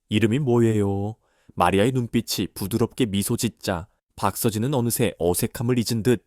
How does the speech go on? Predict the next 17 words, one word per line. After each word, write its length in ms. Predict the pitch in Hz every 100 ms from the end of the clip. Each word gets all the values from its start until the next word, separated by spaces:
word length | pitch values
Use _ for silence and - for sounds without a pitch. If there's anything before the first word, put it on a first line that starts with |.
| -
자연스러워졌습니다. 1200 | - 90 90 - 104 92 95 - 87 71 - - _ _ _
그들은 340 | 139 131 202
개의 280 | 185 135 151
이름을 400 | 117 117 127 123
부르며 460 | - 127 117 131 -
함께 360 | - 110 - 113
웃었고 540 | 92 107 - 82 73 _ _ -
짧은 360 | 127 120 147
순간이었지만 840 | 143 151 135 123 117 - 117 82 120 -
화면엔 500 | - 123 117 135 76 -
두근이란 580 | - 113 113 120 117 117
자막이 460 | 110 98 85 90 -
떠올랐습니다. 800 | 95 95 90 - 82 85 - _ _ _
그리고 240 | - 143 196
바로 220 | 165 185
그때 480 | - - 143 90 - _ _ _
박서진이 600 | - 101 - 113 107 123